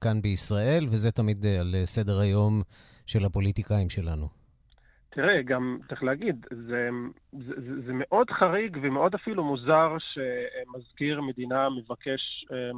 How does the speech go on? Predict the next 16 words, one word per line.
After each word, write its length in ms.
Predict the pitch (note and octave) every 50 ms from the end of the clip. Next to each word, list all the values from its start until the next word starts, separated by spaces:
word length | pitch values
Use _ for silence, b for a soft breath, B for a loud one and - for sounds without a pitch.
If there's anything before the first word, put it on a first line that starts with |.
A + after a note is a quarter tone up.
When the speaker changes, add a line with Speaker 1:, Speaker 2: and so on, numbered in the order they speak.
| A#2+ B2 B2 B2 - - F#2 -
Speaker 1:
לגמרי, 380 | G#2+ G2 G2+ A2+ A2 G#2+ F#2+ E2
Speaker 2:
לפגוש 260 | D#2 C3+ C#3 C#3 F#2+
Speaker 1:
לגמרי. 340 | F2+ E2 E2+ E2 D#2+ D#2 D#2 b b b b b - -
Speaker 2:
אה, 220 | C#3+ C3+ C3 C3 B2+
רמטכ"ל, 680 | A#2+ B2+ B2+ C3 - - - - D3 D3 D3 D3 D3 D3
אה, 200 | C#3 C3 B2+ B2 B2
של 280 | - C#3 C3 B2+ B2+ B2 - -
צבא 240 | - A#2+ C3+ C3+ C3
של 140 | B2+ - C#3
מדינה 380 | B2 B2+ A#2+ C3 B2+ C3 C3 C3
אחרת, 340 | - - D3 C#3 C3 C3 - _ -
אה, 120 | C#3 B2+ B2
בארבע 400 | A2+ A#2 - - C#3+ C#3 B2+ C3
עיניים, 340 | C3 B2+ B2+ C#3+ C3+ B2+ A2+
בלי 100 | B2 D3
נוכחות, 400 | D3+ D3 - C#3+ - - D3 C3